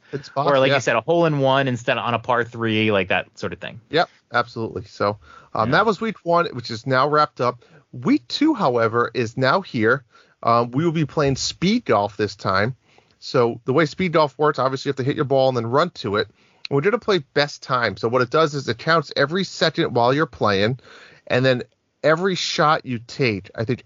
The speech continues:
Speaker 1: adds thirty seconds. So you wanna find the happy medium of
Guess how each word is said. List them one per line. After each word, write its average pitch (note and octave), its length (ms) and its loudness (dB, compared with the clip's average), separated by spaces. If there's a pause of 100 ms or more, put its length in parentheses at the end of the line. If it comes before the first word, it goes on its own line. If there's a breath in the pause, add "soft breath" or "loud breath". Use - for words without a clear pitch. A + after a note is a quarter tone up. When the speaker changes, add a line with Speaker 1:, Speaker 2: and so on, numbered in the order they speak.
Speaker 1:
adds A2+ 460 2
thirty A2+ 280 0
seconds. - 680 -8 (720)
So A#2+ 380 2 (240 loud breath)
you B2+ 100 -6
wanna F3 240 2
find E3 320 0
the C3 100 2
happy D3+ 340 -2
medium C3+ 560 0
of G#2+ 380 2